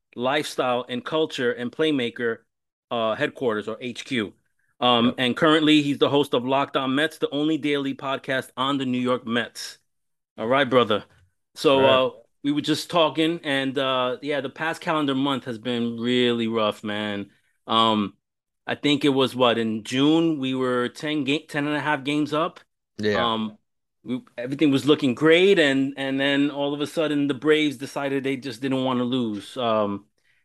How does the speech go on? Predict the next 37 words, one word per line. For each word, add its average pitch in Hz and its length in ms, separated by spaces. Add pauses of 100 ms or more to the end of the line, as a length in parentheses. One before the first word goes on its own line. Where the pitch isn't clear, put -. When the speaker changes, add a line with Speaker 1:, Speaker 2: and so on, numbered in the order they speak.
(140)
Speaker 1:
but 123 360 (440)
I 135 120
think 147 200
there 156 120
was 143 100
a 143 60
lot 143 200
of 139 60
missed 139 240
opportunities 123 840
by 110 280
us. 101 260
Uh, 110 260
do 107 140
you 113 340
agree, 135 280
disagree? 131 640 (600)
Speaker 2:
Yeah, 160 260
this 160 160
past 160 300
month, 127 200
there 110 100
was 107 140
a 104 40
lot 98 260
of 92 60
miss-, 87 220
missed 95 240
chances 90 400
there. 87 240
I 90 40
mean, 104 180
you, 104 160 (320)
you 113 80
had 139 200
the 127 100
sweep 143 400